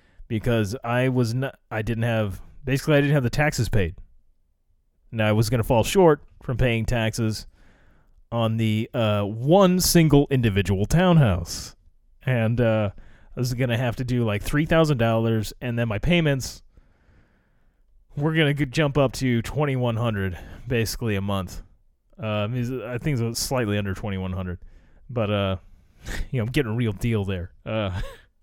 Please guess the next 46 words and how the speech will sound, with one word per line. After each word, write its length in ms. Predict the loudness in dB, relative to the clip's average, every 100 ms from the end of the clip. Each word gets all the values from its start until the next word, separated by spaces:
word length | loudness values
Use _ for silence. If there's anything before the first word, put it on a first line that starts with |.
| _ _ _ _ _ _ _
<laughs> 1500 | _ _ _ _ _ _ _ _ _ _ _ _ -20 _
so, 200 | -4 2
yeah, 380 | 4 6 4 0 -6 -20 -20 -20 _ -8
I 100 | -2
wasn't 280 | 2 2 2
too 120 | 2
happy 280 | 2 0 -2
about 320 | -2 -4 -4
that. 260 | -4 -4 -4
And 120 | -6
now 300 | -2 0 0
I've 160 | -2
been 400 | -2 -4 -4 -6 -10 _ _ _ _ _ _ _ _
calling 380 | -8 -2 0 0
the 80 | 0
bank, 520 | 2 0 0 -6 -16 _
and, 400 | -10 -6 -6 -6
uh, 340 | -4 -4 -4 -6 -10 -20 -18 -8
the 80 | -2
first 260 | 0 2
time 120 | 4
I 80 | 4
called 200 | 4 2
the 80 | 4
bank 220 | 2 0
over 260 | 0 0 -2
it, 100 | -4 _ _ _ _
since 280 | -6 -6 -4
getting 280 | -2 -2 -2
that 120 | -2
letter, 380 | 0 0 -2 -4 -14 _ _ _ _ _ _ _ _ _ _ -20 -20 -20 _ _ -6
they 120 | -2
said 140 | 0 0
it 40 |
was 80 | 0
a 40 |
problem 280 | 2 2 2
with 80 | -2
the 80 | -2
taxes, 520 | 2 2 2 0 0
so 100 | 2
obviously 420 | 2 0 0 0
I 60 | 0
needed 180 | -2
to 60 | -4
contact 640 | -4 -2 -2 -2 -2 -4